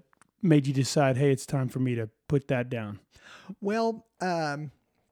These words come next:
Speaker 2: a couple of things. Um,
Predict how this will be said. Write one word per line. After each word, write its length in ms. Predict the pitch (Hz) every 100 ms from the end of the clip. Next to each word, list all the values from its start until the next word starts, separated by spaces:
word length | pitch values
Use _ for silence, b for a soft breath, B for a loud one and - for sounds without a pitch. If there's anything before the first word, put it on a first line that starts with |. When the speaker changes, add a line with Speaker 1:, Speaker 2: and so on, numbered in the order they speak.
| _ _ _ _ _ _ _ _ -
Speaker 2:
a 380 | 190 175 160 165 - _ _ _ -
couple 360 | - 285 - 156
of 100 | 147
things. 540 | 151 143 151 170 - -
Um, 400 | 160 147 143